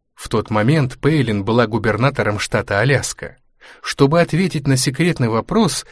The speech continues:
пришлось приложить чуть больше усилий, но Кернел сумел найти нужную информацию.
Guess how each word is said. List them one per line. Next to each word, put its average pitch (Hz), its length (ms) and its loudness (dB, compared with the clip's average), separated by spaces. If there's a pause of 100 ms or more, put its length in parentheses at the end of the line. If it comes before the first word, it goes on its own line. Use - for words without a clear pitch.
(160)
пришлось 127 460 0
приложить 151 500 0
чуть 233 260 2
больше 135 420 2
усилий, 110 580 -2 (240)
но 107 180 -2
Кернел 107 540 -2
сумел 131 480 0
найти 110 320 -2
нужную 98 380 -4
информацию. 120 760 -2